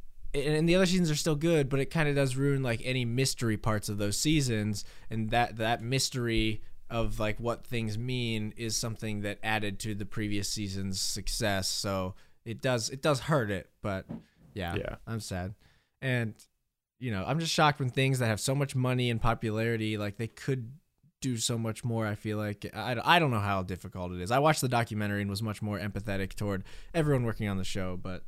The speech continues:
Speaker 1: whatever. And, uh, in the movie equivalent that I almost said, um, but I didn't wanna just have my list be, like, media I was disappointed in, was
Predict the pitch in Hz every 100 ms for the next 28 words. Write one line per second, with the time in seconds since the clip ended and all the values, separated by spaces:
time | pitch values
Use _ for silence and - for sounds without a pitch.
0 | - 107 92 92 107 113 - - _ _
1 | _ _ _ _ _ - - 117 113 -
2 | 143 127 117 113 139 123 127 147 160 151
3 | 151 151 147 143 - 127 117 117 123 131
4 | 131 - 135 127 123 - - - 110 104
5 | 104 101 104 113 104 110 104 113 107 98
6 | 98 104 - 104 98 92 - - _ _
7 | _ 104 101 104 110 107 104 98 104 98
8 | - 101 104 113 113 113 - - - -
9 | 107 98 95 92